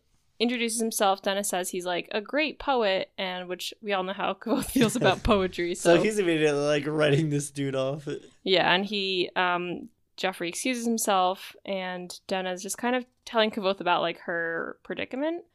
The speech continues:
Speaker 1: Um, but Kavoth also brings her little gift, which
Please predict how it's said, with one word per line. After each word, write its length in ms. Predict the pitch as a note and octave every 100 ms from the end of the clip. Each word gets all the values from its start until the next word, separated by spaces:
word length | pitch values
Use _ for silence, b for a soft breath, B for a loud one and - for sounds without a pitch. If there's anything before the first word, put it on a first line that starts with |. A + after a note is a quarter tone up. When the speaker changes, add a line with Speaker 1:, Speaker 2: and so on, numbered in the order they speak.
| _ _ _ -
Speaker 1:
Um, 540 | F#3 F3+ F3 F3 E3+ - _ _ _ G#3
but 320 | B3+ A#3+ -
Kavoth 300 | G#3+ A3 A3 -
also 280 | A3 -
brings 300 | G#3+ G#3 G3+
her 120 | - F3+
little 180 | F3+ G3
gift, 680 | - E4 C4 A3 - - - _ _ _ _ -
which 320 | G3 F#3 -